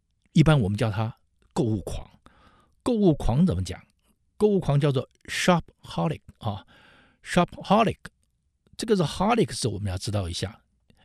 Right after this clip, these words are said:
，H O L I C。好，我们来念一次，holic。只要后面的字尾有这个 holic 这个字的话呢，都代表是上瘾的，什么狂、什么瘾的人。我们刚刚讲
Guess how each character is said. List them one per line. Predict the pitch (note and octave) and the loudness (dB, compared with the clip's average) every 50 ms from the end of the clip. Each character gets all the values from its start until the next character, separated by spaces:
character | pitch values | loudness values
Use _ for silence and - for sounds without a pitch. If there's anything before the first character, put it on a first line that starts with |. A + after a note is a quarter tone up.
| _ _ - | _ _ -2
，H | - F3 G3+ - - - - _ | 2 2 2 2 0 -4 -6 _
O | - D3 D#3+ E3+ F3+ - - _ _ - | -2 0 2 2 2 0 -4 _ _ -6
L | A2+ A#2 A#2+ A#2+ - | -4 -2 -2 -4 -4
I | - A#2 B2 B2+ B2+ | -4 -2 -2 -2 -2
C。 | - - - E3 A2 - _ _ _ _ _ | -2 -2 -4 -4 -6 -6 _ _ _ _ _
好， | - - F2 | -12 -10 -8
我 | F2 E2+ | -6 -4
们 | F#2+ | -4
来 | G2 G#2 | -2 -2
念 | A#2+ B2+ A#2 | 0 0 0
一 | G#2 G2 | 0 -2
次， | - - - - _ | -4 -6 -10 -12 _
holic。 | - - - - D#3 D#3 D#3+ D#3 - - - - _ _ - - - - - _ | -18 -12 -6 -4 -2 0 0 -2 -4 -8 -16 -20 _ _ -20 -20 -20 -20 -20 _
只 | - - D3+ | -4 2 4
要 | E3+ G#3 G#3+ | 4 4 4
后 | - - A#3 A3+ G#3 | 2 0 2 2 4
面 | F#3 F3+ D3+ | 4 4 2
的 | C#3 C3+ C#3 - - _ _ _ | 2 0 -2 -4 -6 _ _ _
字 | - - A#3+ G#3+ | -6 0 4 4
尾 | D3 C3 B2+ B2+ | 4 6 4 2
有 | A#2 E2 F2 | 0 -2 -4
这 | - B2+ | -6 -6
个 | B2 | -6
holic | - - - E3 F#3 G#3 G3 D#3 | -6 -4 -2 -2 0 0 -2 -2
这 | - - G2+ G2 A2 | -4 -4 -4 -4 -4
个 | |
字 | G2+ - - - B2 | -4 -4 -6 -6 -6
的 | F#2+ F#2 | -6 -6
话 | - - F#2+ | -6 -6 -6
呢， | F2 E2 F#2 - - - - _ _ _ _ - | -8 -8 -10 -14 -20 -20 -20 _ _ _ _ -2
都 | - D3+ D#3+ - | 0 0 0 0
代 | - D#3+ C3 | -2 -2 -2
表 | G2+ - D#2+ F#2+ | -2 -4 -6 -8
是 | - - G2+ F#2 - | -8 -8 -10 -10 -6
上 | - - - - D3+ B2 G2 | -2 -2 0 2 2 0 0
瘾 | E2 D2 C#2+ | -2 -4 -10
的， | C#2+ - F2 - - _ _ _ | -14 -16 -18 -20 -20 _ _ _
什 | - - - C#3 | -10 -6 -4 -2
么 | A2 C3+ | -2 -2
狂、 | - - - - F2+ F#2+ G2+ B2+ D3 - - - _ _ _ - | -2 -2 -2 -2 -2 -2 -2 -2 -4 -6 -10 -16 _ _ _ -8
什 | - - G2 | -4 0 2
么 | G#2 C3 | 2 0
瘾 | G#3 - G2+ F2+ D2+ | 0 -2 -4 -6 -6
的 | - - - | -8 -10 -10
人。 | F2+ F#2 F#2+ F2+ G#2 - - - _ _ _ _ | -10 -10 -10 -12 -14 -18 -20 -20 _ _ _ _
我 | - A2 | -2 0
们 | A#2 A2 | 0 2
刚 | D3+ | 4
刚 | D3 D#3 | 4 2
讲 | C3+ A#2 F#2+ | 2 0 -2